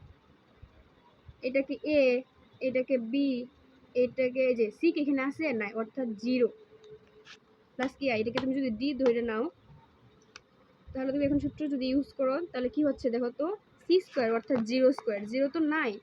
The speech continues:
আবার ডি তে কি আছে? আই। এখন আই এর সহগ কত এখানে? ওয়ান, অর্থাৎ ওয়ান স্কয়ার। এখন দেখো তো বিসি, অর্থাৎ এটার সাথে এইটা গুণ, কারণ বিসি, সি যেহেতু জিরো, so তুমি বি এর সাথে যত, যাই গুণ করো, I mean তিনের সাথে তুমি যাই গুণ করো, এটা কি হয়ে যাবে? জিরো।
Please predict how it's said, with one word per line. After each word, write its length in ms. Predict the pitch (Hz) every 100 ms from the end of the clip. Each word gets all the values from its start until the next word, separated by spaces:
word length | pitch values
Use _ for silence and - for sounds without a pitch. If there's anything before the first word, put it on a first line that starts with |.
| _ _ _ - -
আবার 140 | 226 226
ডি 80 | 262 302
তে 60 | 311
কি 60 | 285 277
আছে? 160 | 302 247 - 247
আই। 100 | 233 196 - - - - _ - -
এখন 140 | 233 233 262
আই 60 | 285
এর 60 | 294
সহগ 160 | 311 294
কত 100 | 269 277
এখানে? 240 | 269 240 240 - _ 233
ওয়ান, 220 | 226 226 254 - - - -
অর্থাৎ 260 | 233 277 294 240
ওয়ান 120 | 226 226
স্কয়ার। 220 | 214 196
এখন 120 | 233 254
দেখো 120 | 262 269
তো 40 | 226 220
বিসি, 280 | 311 - 214
অর্থাৎ 300 | 220 - 302 - 240
এটার 160 | 240
সাথে 140 | 285 277
এইটা 140 | 294 269
গুণ, 220 | 233 233 - - - - -
কারণ 160 | 240 233
বিসি, 280 | 277 339 294 285 -
সি 80 | 320
যেহেতু 180 | 294 285 233
জিরো, 180 | 254 247 254 _ _ -
so 60 | 247 233
তুমি 160 | 247 247 233
বি 60 | 240
এর 60 | 302
সাথে 140 | 277 247
যত, 100 | 269 - 233
যাই 140 | 247 247
গুণ 100 | 277 269
করো, 120 | 277 233
I 20 |
mean 120 | 240 247 -
তিনের 240 | 302 311
সাথে 140 | 302 269
তুমি 120 | 277 262
যাই 140 | 247 247
গুণ 80 | 277 294
করো, 100 | 285
এটা 80 | 262
কি 60 | 302
হয়ে 140 | 302 285
যাবে? 160 | 247 208 _ _ 233 214
জিরো। 300 | 240 254 247